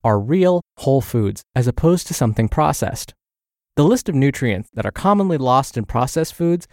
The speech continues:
include things like vitamins, minerals, and fiber. Research confirms that a combination of diet and exercise is essential if you want to lose belly fat. So the key points of a healthy diet are cutting out processed foods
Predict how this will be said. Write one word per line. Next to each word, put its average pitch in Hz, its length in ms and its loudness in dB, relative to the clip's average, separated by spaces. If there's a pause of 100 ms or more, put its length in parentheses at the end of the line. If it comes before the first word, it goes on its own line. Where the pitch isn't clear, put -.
(180)
include 175 300 2
things 165 200 0
like 131 140 0
vitamins, 120 540 0
minerals, 110 600 0
and 110 120 -2
fiber. 139 440 0 (560)
Research 214 460 2
confirms 175 540 -2
that 123 120 2
a - 40 0
combination 165 640 -2
of 101 120 -4
diet 123 420 0
and 180 240 0
exercise 113 720 -2
is 113 160 -2
essential 139 520 -2
if 110 100 -6
you 117 100 2
want 110 140 2
to 107 40 0
lose 104 220 -2
belly 104 300 0
fat. - 280 -6 (800)
So 151 120 0
the 143 100 0
key 269 220 2
points 175 360 2
of 123 80 -2
a 117 60 0
healthy 135 320 -2
diet 107 320 2
are 113 140 -4
cutting 214 280 -2
out 185 140 -2
processed 139 480 -2
foods 113 320 -2